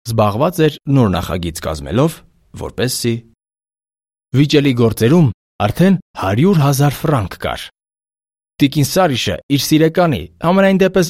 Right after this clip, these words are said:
հանգուցյալ ամուսնու քարտուղարի հետ գտնվում էր Կահիրեում։ «Սիրելի տիկին և հաճախորդուհի, չնախատեսված հանգամանքների պատճառով ընկել եմ շատ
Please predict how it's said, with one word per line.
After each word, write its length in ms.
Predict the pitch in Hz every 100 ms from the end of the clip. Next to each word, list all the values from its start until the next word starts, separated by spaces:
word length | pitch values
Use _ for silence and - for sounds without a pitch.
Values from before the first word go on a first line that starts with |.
| -
հանգուցյալ 560 | 165 170 175 175 120
ամուսնու 400 | 98 101 - 120
քարտուղարի 500 | 117 113 104 104 101 123
հետ 280 | 202 - - _ -
գտնվում 560 | 117 - 85 101 160 143
էր 140 | 127 -
Կահիրեում։ 680 | 110 107 110 107 87 76 76 _ _ _ _ _ _ _ _ -
«Սիրելի 440 | - 127 95 127 170
տիկին 440 | 127 92 95 139 139 139
և 220 | 139 143
հաճախորդուհի, 880 | - 123 135 117 123 - 123 - - - _ _ _ _ _ _ _ _ _ _ -
չնախատեսված 800 | 143 135 139 131 127 127 135 113
հանգամանքների 680 | 113 107 113 117 - 110 104
պատճառով 580 | 85 101 90 101 151 127
ընկել 380 | 110 123 123 120
եմ 80 | 123
շատ 300 | - 151